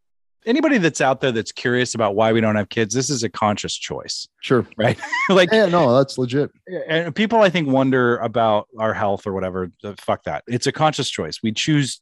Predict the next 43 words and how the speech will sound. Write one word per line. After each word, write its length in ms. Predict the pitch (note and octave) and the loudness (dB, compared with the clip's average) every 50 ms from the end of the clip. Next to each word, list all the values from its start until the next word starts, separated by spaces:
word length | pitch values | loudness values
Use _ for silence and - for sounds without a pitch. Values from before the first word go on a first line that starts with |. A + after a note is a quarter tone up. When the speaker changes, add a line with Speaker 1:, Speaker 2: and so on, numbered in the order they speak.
| _ - | _ -2
Speaker 1:
we 100 | A#2+ A#2+ | -2 -2
choose 380 | G#2+ - - G3 A3 G#3 D3 - | -2 0 2 2 2 2 2 2
that 240 | C3 A#2 A2 A2 G#2+ | 2 2 2 0 -2
because 240 | A2+ G#2 - G#2+ F#2 | -4 -4 -4 -6 -4
we're 120 | G#2+ G#2 | -4 -6
choosing 360 | - - C3 B2 A2 A2+ G#2+ G#2+ | -4 -2 -2 0 0 0 0 0
other 200 | G#2 F#2+ F#2+ F2+ | 0 0 -2 -4
things. 500 | - - F#2 D2+ - E2+ F#2+ F#2+ - - _ | -4 -8 -10 -10 -10 -14 -14 -16 -16 -4 _
Speaker 2:
Mm-hmm. 760 | A#2+ A2+ A2 B2 B2+ B2+ - - - - _ _ _ _ - | 0 2 2 2 2 0 -2 -8 -20 -20 _ _ _ _ 0
Speaker 1:
Um, 600 | A#2 A2+ A#2 A2+ A2+ A2 A2 G#2+ G#2+ G#2+ G#2+ A#2 - - | 2 2 2 2 2 2 2 0 0 -2 -2 -4 -4 -2
and, 840 | C#3 C3 C3 B2+ B2 B2 A#2+ A#2 A#2 A2+ A2 A2 G#2+ G#2+ F#2+ - - - _ _ | 0 0 2 2 2 2 0 0 0 2 2 2 0 -2 -4 -6 -14 -18 _ _
you 100 | - C3 B2+ | -2 0 0
know, 440 | A#2+ A2 G#2+ G#2 G2+ G2 G2 - _ _ _ _ _ _ _ | 0 0 0 -2 -2 -4 -6 -10 _ _ _ _ _ _ _
that 340 | - C3 A#2+ D3+ D#3 - - E3 | -14 -6 0 0 0 0 -2 -10
one 360 | D3 C#3+ C#3+ C#3 D#3+ F#3+ G3+ | -10 -8 -2 2 2 2 4
thing 160 | - B3+ A#3+ | 4 4 4
that 120 | A3+ G3+ | 4 4
has 140 | F3 D3 B2 A2+ | 4 2 2 0
driven 440 | G2+ A2+ B2 B2 A#2 B2 A2+ A2 | 0 0 0 0 2 0 0 0
Kirsten 440 | - - - A#2+ A#2 A2 - - B2 | -2 -2 -2 -2 -2 -2 -2 -2 0
and 200 | A2+ G#2+ G#2 G#2 | 0 0 0 0
I 140 | G#2 G2+ G2+ F#2 F#2 _ _ | 0 -2 -2 -4 -10 _ _
nuts 380 | - A#2 A2 C#3 F3 F3 - - | -4 -2 0 0 0 -2 -2 -6
a 60 | A2 | -4
little 240 | G2+ C3 F3+ G#3 D#3 | -2 0 0 0 0
bit, 280 | - G#2+ F#2+ F2+ E2 _ | 0 -2 -2 -2 -4 _
be-, 140 | - G#2+ - | -12 -8 -4
and 100 | C3 C3+ | 0 2
I 80 | C#3+ C#3 | 2 2
think 240 | C3 - D#3+ D#3 - | 2 0 -2 -2 0
that 80 | D3+ | -2
you've 240 | A#2+ A#2 C3 D#3+ D#3+ | 0 0 0 0 0
been 160 | C#3+ B2+ A#2 | 0 0 0
really 400 | G#2+ G#2 A2+ A2 A2 G#2+ G2+ G#2 - | 0 0 0 0 0 0 -2 -4 -6
sympathetic 600 | - - A#2 G2 G2+ - - A2 A2+ A2 F2+ - | -4 -4 -4 -4 -4 -4 -2 0 0 0 -2 -4
to 80 | - | -8
this 240 | F2 F2+ F2+ E2+ - | -8 -8 -8 -8 -8
versus 480 | - G2+ F#2+ F2 - - E2+ E2 - - | -8 -8 -8 -6 -8 -10 -10 -12 -12 -14
some 200 | - - - A#2+ | -8 -2 0 0
other 120 | A#2 A2 G2+ | 0 0 -2
folks, 320 | - - F#2 F2 - - | -4 -4 -8 -8 -8 -12
is, 140 | F2 D#2+ _ | -16 -8 _
like, 180 | F#2 E2+ D#2+ | -6 -6 -6